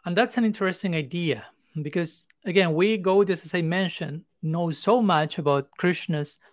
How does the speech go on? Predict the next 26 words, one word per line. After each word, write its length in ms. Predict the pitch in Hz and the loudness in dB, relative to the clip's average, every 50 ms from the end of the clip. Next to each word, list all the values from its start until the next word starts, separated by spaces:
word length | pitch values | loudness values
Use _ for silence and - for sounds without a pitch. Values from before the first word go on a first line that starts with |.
| _ _ | _ _
personal 440 | 180 185 202 190 - 196 175 165 156 | -2 0 0 0 -2 -2 -2 0 2
life, 340 | 147 143 139 135 143 - - | 4 4 4 2 2 0 -2
about 180 | 147 151 147 | -2 -2 0
Mahaprabhu's, 720 | 151 143 139 151 160 160 160 - 160 139 139 135 135 135 - | 0 0 2 2 2 2 2 -2 -6 -6 -4 -4 -4 -2 -2
Astaka 400 | 170 160 160 - - 170 151 160 | -2 -2 -2 -4 -8 -10 -8 -6
Leela 320 | 156 151 151 147 147 147 | -4 -2 0 0 0 0
Leela, 240 | 151 156 143 135 135 | 0 0 0 2 2
what 180 | 147 156 147 | 2 2 0
they 100 | 151 156 | -2 -6
do 160 | 143 143 160 156 | -6 -4 -4 -4
at 80 | 151 | -4
every 360 | 208 185 165 165 156 160 156 | -4 -4 -6 -6 -4 -6 -8
single 340 | - - 170 160 151 143 143 | -8 -8 -8 -6 -6 -6 -8
time 300 | - - 156 151 156 147 | -8 -8 -6 -4 -4 -4
of 100 | 139 139 | -4 -4
their 140 | 135 143 147 | -6 -6 -4
day. 360 | 135 139 180 175 147 135 120 113 - - | 2 6 6 6 6 4 0 -4 -6 -6
<laughs> 100 | 170 - - - - - - - - - - - _ _ _ _ _ - | -6 -6 -8 -16 -20 -20 -20 -20 -20 -20 -20 -20 _ _ _ _ _ -6
And 160 | 165 165 180 | 0 4 6
that's 260 | 202 208 208 - - | 6 6 6 4 2
indeed 500 | 190 175 165 160 151 139 196 254 277 285 | 2 4 4 2 2 2 2 2 2 2
a 60 | 233 | 2
blessing, 720 | 165 143 143 139 131 135 - - - 156 156 180 202 208 208 | 2 2 2 2 2 2 0 -4 -4 -4 -2 -2 -2 -4 -2
and 100 | 165 143 | -2 0
that's 220 | 143 143 151 165 | -2 -2 -2 -6
beautiful 800 | 147 127 139 156 202 254 247 160 - - - 143 139 143 170 190 | -8 -6 -4 -2 0 0 0 0 -2 -2 -2 -2 -2 -2 -4 -8